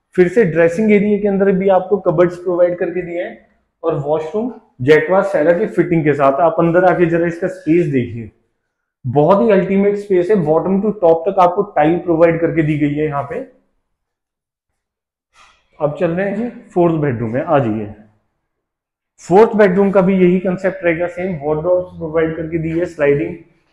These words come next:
washroom हमारा ready हो रहा है और साथ के साथ इस room को back side की balcony आपकी connect कर रही है। अब मैं आपको लेके चल रहा हूँ इस flat का जो सबसे main और पीक चीज है, आपकी front की balcony।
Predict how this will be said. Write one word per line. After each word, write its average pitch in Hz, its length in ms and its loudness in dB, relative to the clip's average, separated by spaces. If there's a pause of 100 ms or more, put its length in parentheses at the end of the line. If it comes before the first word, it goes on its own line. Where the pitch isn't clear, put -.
(360)
washroom 147 540 -2
हमारा 175 320 -2
ready 160 300 -2
हो 160 140 -4
रहा 151 120 -4
है - 340 -12 (220)
और 160 120 -4
साथ 156 280 -4
के 175 200 -6
साथ - 520 -4 (640)
इस 214 240 -2
room 196 340 0
को 139 420 -6 (300)
back 147 280 0
side 185 280 -4
की 208 80 -2
balcony 151 580 -2
आपकी 170 280 -6
connect 160 460 -6
कर 135 60 -2
रही 104 220 -8
है। 104 240 -10 (840)
अब 156 100 0
मैं 196 140 0
आपको 196 220 0
लेके 196 220 2
चल 190 200 0
रहा 208 100 4
हूँ 233 180 0
इस 185 300 -4
flat 175 300 0
का 185 100 0
जो 180 180 -2
सबसे 180 360 -4
main 160 460 -2
और 180 120 -2
पीक 170 520 -6
चीज 143 260 -6
है, 180 240 -10 (800)
आपकी 147 420 0
front 160 480 -4
की 214 120 2
balcony। 127 680 2